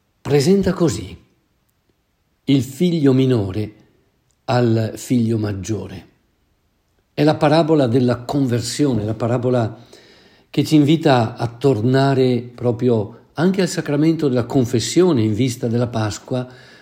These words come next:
ma non come una formalità, ma come proprio un ritorno col cuore al Padre del cielo. Ed è la parabola che il Signore ha anche,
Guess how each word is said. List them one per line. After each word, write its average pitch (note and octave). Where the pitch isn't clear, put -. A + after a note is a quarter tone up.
ma C3+
non C#3+
come B2+
una A2
formalità, G#2+
ma B2+
come D3+
proprio C3+
un C#3+
ritorno C3
col A#2+
cuore F#2+
al A2
Padre G2+
del G2
cielo. A2
Ed E3+
è A3
la G#3+
parabola E3
che -
il B2
Signore C#3
ha A2
anche, A2+